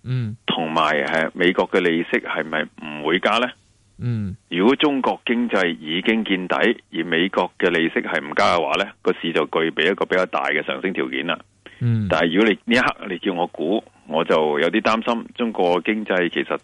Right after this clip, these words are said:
Speaker 2: 到今年都係喺一個反覆尋底嘅階段。
Speaker 1: 嗯。
Speaker 2: 即係二零一六年。咁，呃，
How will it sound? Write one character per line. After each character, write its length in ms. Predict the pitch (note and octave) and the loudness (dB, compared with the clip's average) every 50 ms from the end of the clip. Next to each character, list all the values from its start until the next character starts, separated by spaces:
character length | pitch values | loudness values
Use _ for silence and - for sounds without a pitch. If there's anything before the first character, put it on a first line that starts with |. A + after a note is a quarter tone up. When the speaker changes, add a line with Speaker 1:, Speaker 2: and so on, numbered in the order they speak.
| _ _ _ _ | _ _ _ _
Speaker 2:
到 440 | - G2+ G2 G2+ G2 F#2+ _ - B2+ | 2 4 4 4 2 0 _ -2 -2
今 200 | A#2 B2+ B2 B2 | 0 -2 -2 -2
年 300 | A#2 G#2 F2 C#2+ C#2 D2+ | 0 0 0 0 -2 -2
都 100 | - G#2 | 0 0
係 220 | F#2+ F#2+ D2+ C#2+ C#2+ | 2 2 2 2 2
喺 60 | E2 | 0
一 40 | E2+ | 0
個 100 | - E2+ | 0 -2
反 180 | - - C#2+ E2+ | -2 -2 -4 -2
覆 120 | D#2 D2+ - | -4 -6 -8
尋 140 | - - C#2+ B1+ B1 | -6 -6 -6 -4 -4
底 80 | B1+ | -2
嘅 220 | C2+ D#2 E2+ E2 D2+ | 0 2 2 2 0
階 180 | - D2+ D#2 | 0 -2 -4
段。 140 | D2+ - - - _ _ _ _ _ _ - | -4 -6 -8 -12 _ _ _ _ _ _ -4
Speaker 1:
嗯。 340 | B2+ B2+ B2+ B2 A#2 A2 G#2 | -2 0 2 2 0 0 2
Speaker 2:
即 100 | G2 - | 2 2
係 80 | G#2 F#2 | 2 2
二 20 | |
零 100 | D2+ C2+ | 2 2
一 40 | - G#2 | 2 2
六 200 | G#2 G2+ F#2+ - - | 4 2 2 0 -2
年。 200 | - D2 B1 - - _ _ _ _ _ _ _ _ _ _ _ _ _ _ _ _ _ _ _ _ _ - | -6 -6 -6 -8 -10 _ _ _ _ _ _ _ _ _ _ _ _ _ _ _ _ _ _ _ _ _ -4
咁， 280 | - - A2+ B2+ C3 - | -2 0 0 0 0 0
呃， 240 | - F#2 E2 D#2+ | 0 0 2 0